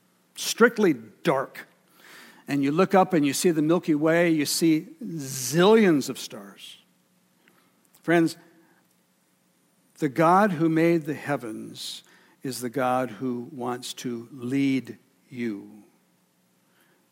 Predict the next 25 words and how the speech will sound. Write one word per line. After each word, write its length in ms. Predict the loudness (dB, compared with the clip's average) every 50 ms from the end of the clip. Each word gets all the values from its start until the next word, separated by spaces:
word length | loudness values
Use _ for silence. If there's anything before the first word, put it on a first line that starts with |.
| _ _
That 380 | -6 -2 0 0 0 -2 -4 -8
is 220 | -8 -8 -8 -8
a 160 | -8 -8 -10
supernatural 1200 | -10 -12 -12 -10 -10 -10 -10 -10 -10 -8 -8 -6 -6 -8 -8 -10 -12 -10 -10 -10 -10 -10 -12 -14 -18 -20 -20 _ _ _ -20
work 420 | -16 -12 -10 -10 -10 -12 _ _ -20 -20 -20
of 80 | -18
the 80 | -16 -16
Spirit 340 | -16 -14 -14 -14 -14 -14 -16
of 140 | -18 -20
God. 100 | -20 -20 -20 _ -20 -20 _ _ _ _ _ _ _ _ _ _ _ _ _ _ _ _ _ _ _ _ _ _ _ _ _ _ _ _ _ _ _ _ -10
That 260 | -4 -2 0 2 2
is 160 | 2 2 0 0
your 100 | -2 -2
God. 540 | -2 -2 -2 -2 -4 -6 -10 -14 -18 -20 -20 -20 -14
That 220 | -8 -4 -2 0 0
is 200 | 0 0 0 -2
your 120 | -4 -6
God. 440 | -4 -6 -6 -6 -6 -10 -14 -16 -20 -20 -20 -20 -20 -20 -20 _ _ _ _ _ _ _ _ _ _ -18
Boy, 260 | -12 -6 -4 -4 -4
if 80 | -2
that 120 | -2 -2 -2
doesn't 280 | -2 -2 -4 -8 -14 -18 _ _ _ _ _ _ _ _ _ _ _ _ _ _ _ _ _
blow 220 | -14 -8 -6 -4 -4
you 180 | -4 -4 -6
away. 300 | -8 -10 -14 -18 -20 -20